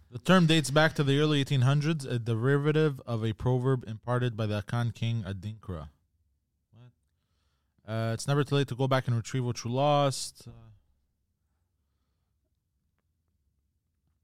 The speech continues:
uh, hold on. "Last week's emotion was the culmination of a three-year-long campaign starting in the summer of twenty twenty."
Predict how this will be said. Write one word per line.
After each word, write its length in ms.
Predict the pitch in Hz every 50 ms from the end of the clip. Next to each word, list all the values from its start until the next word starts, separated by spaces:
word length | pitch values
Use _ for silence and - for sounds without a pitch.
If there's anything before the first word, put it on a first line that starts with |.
| _ - - - _ _ _ _ _ _ _ _ _ -
uh, 300 | 107 110 113 113 113 113
hold 260 | - - 104 120 110
on. 140 | 113 104 92
"Last 260 | 107 127 147 147 -
week's 240 | 156 156 151 - -
emotion 640 | 143 131 135 143 151 147 - 160 156 151 151 127 120
was 140 | 120 123
the 60 | 113 120
culmination 540 | - 131 123 127 123 131 139 131 - 131
of 80 | 127 110
a 80 | 117 110
three-year-long 760 | - - - - 147 143 139 143 143 139 127 127 131 135 123
campaign 440 | - 131 120 113 - 127 127 127 123
starting 300 | - - 120 120 120 123
in 60 | 120
the 80 | 113 110
summer 240 | - - 123 120 113
of 60 | 107
twenty 240 | - - 113 113 107
twenty." 640 | - - 151 156 156 151 151 151 147 147 147 147